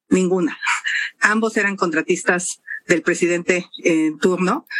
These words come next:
Obviamente Peña Nieto podría haber dicho que, pues, él no se metía en los contratos que daba su gobierno,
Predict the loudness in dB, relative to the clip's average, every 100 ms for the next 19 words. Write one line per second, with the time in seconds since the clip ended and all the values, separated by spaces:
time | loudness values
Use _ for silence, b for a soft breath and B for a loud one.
0 | B B -2 0 0 0 0 0 0 2
1 | 0 0 0 0 -4 _ _ _ -8 0
2 | 0 2 0 0 -2 -2 -2 0 0 0
3 | 0 2 2 2 0 2 0 0 0 0
4 | 0 -2 0 0 0 0 0 2 0 0
5 | -2